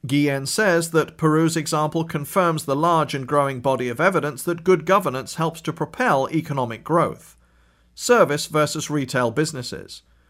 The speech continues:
Although Amit, Guillen, and their co-authors found many common themes throughout the countries they studied, they did observe a difference in the sorts of companies that entrepreneurs are starting in the developed and developing worlds.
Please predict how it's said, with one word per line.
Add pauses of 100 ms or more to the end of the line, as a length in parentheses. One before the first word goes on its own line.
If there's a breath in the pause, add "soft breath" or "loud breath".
(140)
Although
Amit,
Guillen,
and
their
co-authors
found
many
common
themes
throughout
the
countries
they
studied, (320 soft breath)
they
did
observe
a
difference
in
the
sorts
of
companies (240 soft breath)
that
entrepreneurs
are
starting
in
the
developed
and
developing
worlds.